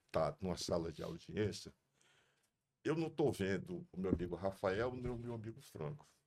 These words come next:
Eu tô vendo o advogado Rafael, o advogado Franco. E normalmente eu não tô vendo é nenhum dos dois. Então, todos aqueles atos que eu faço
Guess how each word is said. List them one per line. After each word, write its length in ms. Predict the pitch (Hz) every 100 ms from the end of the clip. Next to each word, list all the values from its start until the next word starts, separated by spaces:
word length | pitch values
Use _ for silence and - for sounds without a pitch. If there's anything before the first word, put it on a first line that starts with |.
| _ -
Eu 80 | -
tô 160 | -
vendo 260 | 170 85 76
o 40 |
advogado 520 | 82 76 78 - 76 -
Rafael, 500 | 117 - - 135 165
o 40 |
advogado 600 | 160 - - - 147 170
Franco. 420 | - - - _ _ _ _ _ - - - - -
E 160 | 185 - _ 147
normalmente 760 | 165 208 226 226 214 185 196
eu 60 | 202
não 140 | 196
tô 160 | 190 175
vendo 200 | 175 196
é 60 | 190
nenhum 320 | 175 185 202
dos 180 | 208 185
dois. 540 | 107 87 82 - - _ _ _ _ -
Então, 340 | 156 233 254 - - - _ -
todos 240 | 311 302
aqueles 440 | 285 247 196 -
atos 560 | - 107 - - - - _ _ _ _ _ _ _ _ - 110
que 160 | 110 113
eu 60 |
faço 480 | 110 98 82 -